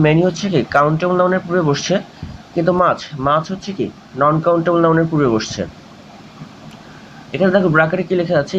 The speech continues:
usually in negative or questions। much সাধারণত ব্যবহৃত হয় নেগেটিভে অথবা কি কোনো অর্থাৎ নেগেটিভ অর্থাৎ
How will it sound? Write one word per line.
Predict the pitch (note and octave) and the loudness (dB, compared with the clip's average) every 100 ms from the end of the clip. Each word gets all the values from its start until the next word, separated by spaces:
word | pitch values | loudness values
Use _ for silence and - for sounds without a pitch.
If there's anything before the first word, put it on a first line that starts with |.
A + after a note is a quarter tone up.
| E3 | 2
usually | D#3 E3 F3 G3 E3 | 2 2 2 2 2
in | D3+ | 4
negative | C#3+ D#3 F#3 G#3+ - C3+ | 2 2 0 -2 0 0
or | F3 - - - - | 0 -6 -20 -18 -2
questions। | E3 D#3 C3 F2+ - - - - - - - - - A#2 | 0 0 -2 -4 -8 -20 -20 -20 -20 -20 -20 -20 -8 0
much | C#3 D#3+ - | 2 2 0
সাধারণত | F#3 F#3 F#3+ F3+ | 0 2 0 2
ব্যবহৃত | E3+ F3 F3 G3+ | 2 2 0 -2
হয় | A#3 - - - - - - - G2+ B2 | -2 -8 -20 -20 -20 -20 -20 -8 -2 0
নেগেটিভে | C3+ D#3 E3+ A3 D#4 - - - C3+ | 2 0 -2 -4 -6 -18 -10 -4 -2
অথবা | F3+ F3+ G3 | -2 -2 0
কি | D#3 - - - - | -2 -4 -12 -12 -4
কোনো | D3 - - - - - - - - - - - | -2 -2 -8 -20 -20 -20 -20 -20 -20 -18 -8 -4
অর্থাৎ | C#3 D3 C3+ C#3+ | -2 0 2 4
নেগেটিভ | D3+ E3+ G#3+ G#3+ C3+ | 2 0 -2 0 0
অর্থাৎ | C3+ | 0